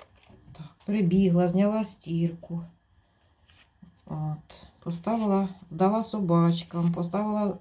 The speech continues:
варить собачкам. О, зараз швиденько приготую вечерю. Навіть не знаю, котра година. Зараз гляну.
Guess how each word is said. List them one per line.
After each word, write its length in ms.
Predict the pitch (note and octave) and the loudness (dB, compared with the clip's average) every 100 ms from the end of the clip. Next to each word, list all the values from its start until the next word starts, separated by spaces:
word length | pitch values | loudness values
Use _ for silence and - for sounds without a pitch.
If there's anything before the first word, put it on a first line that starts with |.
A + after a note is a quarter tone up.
| - | -4
варить 480 | E3+ F3+ E3 E3+ E3+ | 0 4 6 4 2
собачкам. 840 | F3 E3+ E3+ E3+ E3+ - E3+ E3+ - _ _ _ _ _ _ _ - _ - - - | -2 0 2 2 -2 -4 -2 -2 -6 _ _ _ _ _ _ _ -20 _ -20 -16 -10
О, 180 | D#3+ | -8
зараз 360 | E3 F#3+ F#3+ F3+ | -2 2 2 0
швиденько 440 | - F3 F3+ F3 | 0 2 2 0
приготую 600 | E3 F3 F3 E3+ F3 F3 E3 | 0 2 2 2 2 2 4
вечерю. 560 | E3+ - C4 G#3 E3+ E3+ - F3+ | 0 -2 0 0 0 -4 -8 -2
Навіть 340 | G#3+ A3 G3 | 0 2 2
не 140 | F#3 | 2
знаю, 420 | F3+ G#3+ G#3 F#3+ F#3 | 4 4 2 2 -2
котра 300 | - F3 F3 | -6 -2 0
година. 500 | E3+ E3+ E3+ D3+ D3 - _ _ _ | 0 0 -4 -8 -10 -16 _ _ _
Зараз 340 | - G#3 F3+ C#3 | 0 4 2 0
гляну. 280 | C#3+ C3 | -10 -12